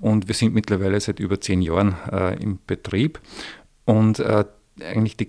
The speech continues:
generell die Aufnahme einer zentralen, äh, Aufnahme- und Erstversorgung, sprich eigentlich eine, eine Notaufnahme, ist eben festzustellen, äh, bei Patienten, die ungeplant ins Krankenhaus kommen,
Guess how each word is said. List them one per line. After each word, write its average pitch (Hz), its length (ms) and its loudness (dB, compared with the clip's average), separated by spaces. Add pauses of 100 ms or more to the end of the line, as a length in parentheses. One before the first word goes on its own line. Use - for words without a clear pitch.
(120)
generell 120 360 6
die 101 120 2
Aufnahme 110 420 4
einer 95 380 -2
zentralen, 95 580 -4
äh, 90 60 -8
Aufnahme- 98 540 -2
und 90 40 -4
Erstversorgung, 95 560 -4
sprich - 260 -10
eigentlich 92 200 -4
eine, 92 160 -4
eine - 180 -8
Notaufnahme, 92 680 -2
ist 101 180 -6
eben 101 140 0 (240)
festzustellen, 104 1000 0
äh, 95 240 -2 (840)
bei 92 140 -4
Patienten, 95 640 -4
die 101 80 -6
ungeplant 104 500 2
ins 82 140 -4
Krankenhaus 98 560 -4
kommen, 113 340 0